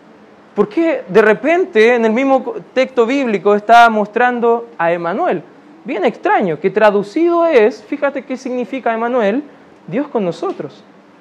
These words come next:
Esta era una profecía del libro de Isaías, y acompáñenme por favor al libro de Isaías, porque ese es el tercer nombre que quiero que estudiemos el día de hoy, Emanuel. Isaías capítulo siete,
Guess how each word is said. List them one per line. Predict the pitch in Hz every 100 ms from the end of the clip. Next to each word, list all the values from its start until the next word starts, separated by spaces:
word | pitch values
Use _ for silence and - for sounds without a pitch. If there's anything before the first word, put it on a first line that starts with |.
| _ - _ _ _ - - _
Esta | 277 - 269
era | 262
una | 262 240
profecía | 208 202 208 247 233
del | 196
libro | 190 208 202
de | 180
Isaías, | 175 175 214 185 180 170
y |
acompáñenme | 165 165 156 240 247 214
por | 180 175
favor | 180 180 185
al | 165
libro | 180 175 170 165 - -
de | 156
Isaías, | 151 165 190 226 185 185
porque | 165 -
ese | 190 208
es | 196
el | 185 165
tercer | 156 - 220
nombre | 190 226 240 180
que | 160
quiero | 147 180 175
que | 165
estudiemos | 165 160 175 175 160
el | 160
día | 156 170
de | 175
hoy, | 190 165 202 - - -
Emanuel. | 151 139 139 180 147 143
Isaías | 139 170 220 233 175 202
capítulo | - 160 185 190 185
siete, | 208 214 160 175